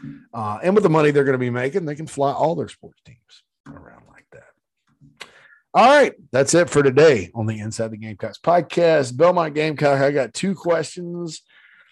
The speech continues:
left for you in the I Hope Consulting mailbag, and I'll get to those next episode.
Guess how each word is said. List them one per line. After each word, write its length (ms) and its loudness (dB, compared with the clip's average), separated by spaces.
left 320 2
for 140 4
you 480 6
in 60 2
the 120 0
I 200 -2
Hope 240 -4
Consulting 520 -10
mailbag, 460 -4
and 80 -2
I'll 80 -6
get 120 -6
to 60 -8
those 240 -6
next 240 -12
episode. 640 -4